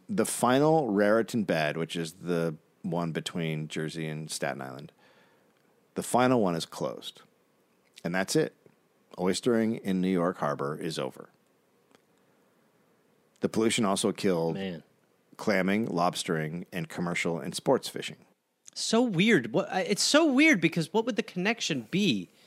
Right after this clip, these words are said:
Speaker 2: for all that sea life?
Speaker 1: I don't know.
Speaker 2: Uh, it's just
Speaker 1: It's a mystery.
Speaker 2: whatever the oysters had was, was contagious or something.
Speaker 1: Yeah, yeah, it was an infection of some kind.
Speaker 2: It was, it was not airborne, but, uh,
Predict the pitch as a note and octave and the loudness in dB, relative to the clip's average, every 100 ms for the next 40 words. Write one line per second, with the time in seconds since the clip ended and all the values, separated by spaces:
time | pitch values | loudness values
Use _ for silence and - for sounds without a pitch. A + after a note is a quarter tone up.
0 | _ _ _ _ _ - C#3+ - C#3 E3 | _ _ _ _ _ -12 -10 -2 2 2
1 | D#3+ D3+ - - - A3 E3 F2+ E2+ - | 2 0 -2 -6 -2 0 0 -2 -10 -20
2 | - _ _ - - D2+ A#2+ - - - | -20 _ _ -8 -6 -6 -8 -10 -16 -16
3 | A#2+ - C3 - - - A2 E3 F#3 - | -10 -8 -8 -8 -10 -2 2 2 0 -4
4 | - - _ _ _ C#3+ F3 A3 A#3+ A3 | -12 -16 _ _ _ 6 8 10 8 8
5 | F#3 G3 - - D#3+ - F#3 G3 D#3+ A#2+ | 8 8 8 4 0 4 8 10 8 6
6 | C3+ B2 - - - _ _ _ _ _ | 2 2 -2 -8 -14 _ _ _ _ _
7 | _ _ _ _ B2+ A#2+ G#2+ - - - | _ _ _ _ -2 0 0 -4 -8 -14
8 | _ - C3 A2+ F#3+ A3 A2+ - F2 - | _ -8 -6 2 4 4 0 -8 -12 -14
9 | F#2 - F#2 F2+ D#2+ C2+ D2 D#2 - F2 | -14 -2 0 2 0 -2 -6 -8 -6 -6
10 | D#2 D2 D2 E2 E2 C#2+ B1 - - - | -4 -6 -4 -4 -6 -10 -14 -14 -14 -16
11 | - - _ - - A2 A2+ A2 A#2+ A2 | -18 -20 _ -18 -10 -8 -8 -12 -8 -6
12 | G2+ - B2 C3+ C#3 D3+ C#3 A#2+ A2 G#2+ | -6 -2 2 2 6 4 6 2 2 0
13 | A2+ - A#2 G#2+ | -4 -4 -4 -2